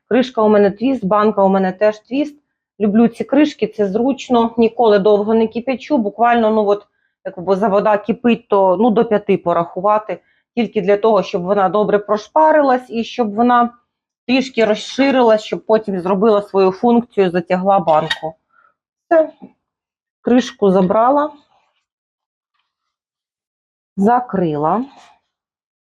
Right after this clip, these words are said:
Ці банки перевертаємо. Ось так буду ставити догори ногами. І коли всю консервацію закінчу,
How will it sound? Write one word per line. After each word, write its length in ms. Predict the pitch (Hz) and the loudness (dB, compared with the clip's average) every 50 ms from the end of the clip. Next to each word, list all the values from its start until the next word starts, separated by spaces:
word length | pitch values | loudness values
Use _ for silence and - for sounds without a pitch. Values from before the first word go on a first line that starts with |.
| _ _ _ _ _ _ _ _ _ _ _ _ _ _ _ _ _ | _ _ _ _ _ _ _ _ _ _ _ _ _ _ _ _ _
Ці 200 | - - 269 240 | -4 0 2 2
банки 460 | 208 240 233 220 214 220 - 202 196 | 4 4 2 2 0 0 -2 -4 -4
перевертаємо. 1200 | 202 - 240 254 254 262 220 214 208 196 208 - 196 170 165 160 165 175 180 180 196 214 247 254 247 - _ - | -2 0 0 2 2 2 2 2 0 -2 -2 -2 0 0 0 0 0 0 0 0 0 0 -2 -4 -10 -14 _ -4
Ось 220 | 208 196 190 - | -4 -4 -4 -4
так 300 | _ 208 190 180 - - | _ -2 -2 -2 -2 -4
буду 240 | 160 180 190 160 175 | -4 -2 -2 -2 -2
ставити 500 | - - - 180 175 170 165 170 - 175 | -4 -4 -2 -2 0 0 -2 -2 -4 -4
догори 420 | 165 165 202 202 190 185 185 190 | -2 0 0 0 0 0 0 0
ногами. 560 | 180 175 170 165 170 165 160 160 175 214 294 - _ _ _ _ _ _ _ _ _ | 0 -2 -2 -2 0 0 2 2 0 0 -2 -4 _ _ _ _ _ _ _ _ _
І 100 | - 196 | -8 -6
коли 260 | 196 226 233 226 233 | -2 0 2 2 2
всю 240 | 196 - - 233 214 | 0 0 -2 -2 -2
консервацію 920 | 214 196 190 190 190 - 196 190 208 208 196 196 196 - - 196 185 180 | 0 0 -2 -2 0 -2 -2 0 2 2 0 0 -2 -4 -4 -2 -2 -2
закінчу, 720 | 175 185 175 170 - 220 240 262 294 285 - - 359 339 - | -2 -4 -6 -6 -6 -6 -6 -6 -6 -6 -4 -4 -6 -6 -6